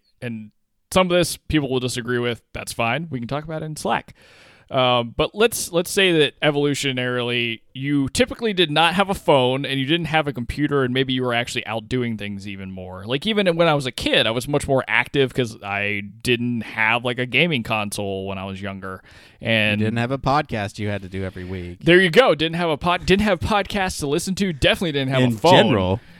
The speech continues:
Speaker 1: Um, so it was just like, you, you, you found your way to entertain yourself, maybe be more connected with people face to face and stuff like that. Well, as time has grown, we are now interacting with technology much more and more, whether it's at work, at home, probably both, in the car.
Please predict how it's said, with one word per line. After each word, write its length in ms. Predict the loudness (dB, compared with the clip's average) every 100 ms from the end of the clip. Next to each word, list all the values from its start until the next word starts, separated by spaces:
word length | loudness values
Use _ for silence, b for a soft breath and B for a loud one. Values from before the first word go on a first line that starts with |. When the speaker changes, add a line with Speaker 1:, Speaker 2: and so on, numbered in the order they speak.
| B B
Speaker 1:
Um, 420 | 0 2 2 0
so 160 | -2 0
it 60 | 2
was 140 | 2
just 220 | 0 2
like, 460 | 4 4 2 -4 -14 _
you, 360 | -2 2 2 2
you, 260 | 0 0 0 -4
you 140 | -4
found 280 | 2 2 2
your 160 | 0 2
way 220 | 0 0
to 120 | -2
entertain 360 | -4 -4 -4 -4
yourself, 400 | -2 -2 -2 -2
maybe 320 | -4 -2 -6
be 200 | -4 -4
more 240 | -2 -2 0
connected 400 | -2 -2 -2 -2
with 160 | -2
people 280 | -6 -6 -8
face 280 | -6 -8 -8
to 100 | -10
face 300 | -10 -12 -14
and 100 | -12
stuff 180 | -12 -10
like 180 | -10
that. 200 | -8 -4
Well, 240 | 0 0 0 0
as 300 | 0 0 -2
time 260 | -2 0
has 140 | -4 0
grown, 500 | 0 2 0 -2 -6
we 320 | -10 -6 -4 -4
are 100 | -4
now 400 | -2 0 0 -2
interacting 480 | -4 -4 -4 -6
with 140 | -6 -4
technology 460 | -4 -2 -4 -4
much 280 | -6 -6 -6
more 160 | -8 -6
and 80 | 0
more, 280 | 4 4
whether 260 | 4 0 -4
it's 140 | -8
at 120 | -6 2
work, 280 | 2 2
at 140 | -4 -10
home, 420 | 4 4 4 0
probably 340 | 0 2 2
both, 400 | 2 4 4 2 0
in 160 | -2 -2
the 100 | -8
car. 500 | 0 6 6 4 -2